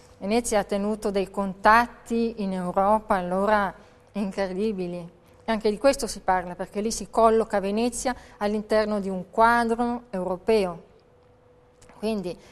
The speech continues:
il, la, la minaccia del turco era verso l'Europa,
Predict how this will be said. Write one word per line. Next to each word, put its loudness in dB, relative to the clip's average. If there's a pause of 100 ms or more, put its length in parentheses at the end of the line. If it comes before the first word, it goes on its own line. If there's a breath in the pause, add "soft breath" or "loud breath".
(160 loud breath)
il, 0
la, 4
la -2
minaccia 0 (680 loud breath)
del -2
turco -2
era 4 (160)
verso -2
l'Europa, 4